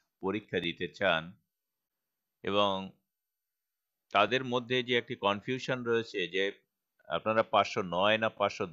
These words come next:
দশ পরীক্ষা দেবেন, তো সেই কনফিউশন দূর করার জন্য এনআইএস এর পক্ষ থেকে একটি নতুন নোটিফিকেশন জারি করা হয়েছে। তো চলুন সেই নোটিফিকেশনটা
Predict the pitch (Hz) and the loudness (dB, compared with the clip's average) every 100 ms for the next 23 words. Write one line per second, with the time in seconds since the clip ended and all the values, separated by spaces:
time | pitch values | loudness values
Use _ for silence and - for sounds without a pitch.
0 | 85 92 - - 85 87 98 82 82 87 | 0 0 -2 -10 -12 -8 -6 -2 0 0
1 | - - _ _ _ _ _ _ _ _ | -2 -6 _ _ _ _ _ _ _ _
2 | _ _ _ _ _ _ _ _ _ _ | _ _ _ _ _ _ _ _ _ _
3 | _ _ _ _ _ _ _ _ _ - | _ _ _ _ _ _ _ _ _ -6
4 | 101 - 120 107 110 - 135 127 135 123 | -2 0 2 4 4 2 -4 -2 -2 -2
5 | 113 110 120 110 107 123 127 104 107 110 | -4 -2 2 2 2 0 2 2 2 0
6 | 110 113 - 98 110 107 - 95 92 101 | -2 -6 -6 -6 -6 -12 -4 -2 -2 -4
7 | 92 104 - _ _ _ _ _ _ _ | -6 -6 -14 _ _ _ _ _ _ _
8 | _ _ 92 95 117 135 156 110 110 135 | _ _ -6 2 2 2 -2 -2 -2 -4
9 | 151 143 - 101 87 87 87 90 85 82 | -8 -6 -4 0 2 2 2 4 4 2
10 | 82 - 123 180 _ _ _ _ _ _ | -6 -6 -12 -12 _ _ _ _ _ _
11 | _ _ _ _ _ _ _ _ _ _ | _ _ _ _ _ _ _ _ _ _
12 | _ _ 95 117 117 151 - 110 101 101 | _ _ -2 0 0 -2 -4 -2 -2 -4
13 | 117 143 - 131 117 | -10 -12 -8 -6 -4